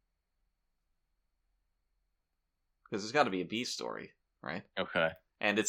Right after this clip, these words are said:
Speaker 1: does not have to be related at all. Like,
Speaker 2: But
Speaker 1: um,
Speaker 2: ideally, we would want it to be.
Speaker 1: Yeah, something like the, um, the barber on the Enterprise keeps cutting Riker's hair wrong,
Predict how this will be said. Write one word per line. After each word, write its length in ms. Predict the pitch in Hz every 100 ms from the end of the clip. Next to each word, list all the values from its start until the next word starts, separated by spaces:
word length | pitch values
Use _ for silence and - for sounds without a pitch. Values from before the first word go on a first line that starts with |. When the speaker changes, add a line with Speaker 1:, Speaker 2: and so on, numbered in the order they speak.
| -
Speaker 1:
does 200 | 131 131
not 340 | 127 156 -
have 220 | - 101 -
to 60 |
be 120 | 95 92
related 420 | 90 92 87 80
at 80 | 85
all. 380 | 98 85 - _ _ _ _ _ -
Like, 200 | 95 92
Speaker 2:
But 120 | 113
Speaker 1:
um, 260 | 98 98 117
Speaker 2:
ideally, 560 | 139 190 135 110 110 107
we 100 | 104
would 100 | 95
want 240 | 101 98
it 80 | -
to 100 | 82
be. 240 | - - - _ -
Speaker 1:
Yeah, 440 | 156 147 127 107
something 360 | - 170 170 160
like 260 | 139 123 - 117
the, 280 | 117 107
um, 300 | 101 95 92 -
the 80 | 107
barber 480 | 95 110 117 113 107
on 80 |
the 100 | 101
Enterprise 460 | 98 104 110 104 98
keeps 220 | - 101
cutting 340 | - 104 104 95
Riker's 340 | 95 95 90
hair 220 | 92 90
wrong, 360 | 95 98 101